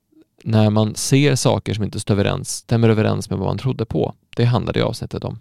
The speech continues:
Nummer sjuttiofem är också ett av mina favoritavsnitt som handlar om vad det innebär att lyssna på kroppen.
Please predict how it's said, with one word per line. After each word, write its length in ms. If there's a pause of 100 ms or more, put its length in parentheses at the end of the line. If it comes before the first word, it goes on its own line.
(1040)
Nummer 200
sjuttiofem 600
är 40
också 220
ett 80
av 60
mina 140
favoritavsnitt 680
som 200
handlar 280
om 240
vad 160
det 60
innebär 320
att 100
lyssna 240
på 100
kroppen. 440